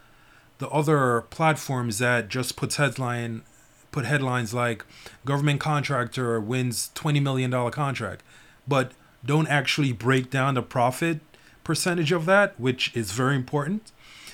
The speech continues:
In other words, you can be awarded a government contract for twenty million dollars,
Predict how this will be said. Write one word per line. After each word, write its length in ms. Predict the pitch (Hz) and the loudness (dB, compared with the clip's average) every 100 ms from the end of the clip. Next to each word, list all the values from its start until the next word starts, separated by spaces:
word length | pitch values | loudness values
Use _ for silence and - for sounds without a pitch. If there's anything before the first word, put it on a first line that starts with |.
| - | -16
In 140 | - 156 | -4 0
other 160 | 185 | 2
words, 400 | 170 156 139 - | 4 4 4 0
you 80 | 160 | -4
can 220 | 214 233 | 0 0
be 160 | 156 165 | 0 0
awarded 440 | 139 131 156 143 | 0 2 2 2
a 200 | 123 113 | -2 -6
government 400 | 104 143 131 123 | -4 -4 -2 -4
contract 480 | - 143 143 139 120 | -4 -4 -2 -4 -4
for 80 | 123 | -6
twenty 320 | - 156 135 | -6 -2 -2
million 340 | 120 117 113 107 | -2 -2 -2 -2
dollars, 560 | 131 120 95 92 - | -2 -2 -4 -10 -16